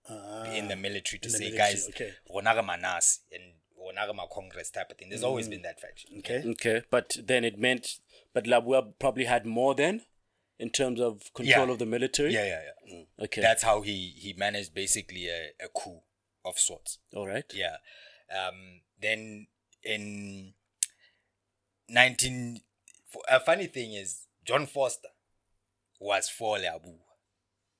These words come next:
Speaker 2: He was like, "Yeah, let's go ahead."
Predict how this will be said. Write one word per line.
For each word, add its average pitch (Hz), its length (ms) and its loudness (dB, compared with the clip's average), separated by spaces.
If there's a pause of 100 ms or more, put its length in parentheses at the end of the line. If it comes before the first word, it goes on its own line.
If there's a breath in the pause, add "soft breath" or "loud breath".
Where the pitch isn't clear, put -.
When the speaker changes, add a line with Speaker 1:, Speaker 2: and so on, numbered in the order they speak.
(180)
Speaker 2:
He 98 60 -10
was 104 140 -4
like, 90 200 -6
"Yeah, 104 240 -4 (760)
let's 104 180 -6
go 104 180 -6
ahead." 95 300 -4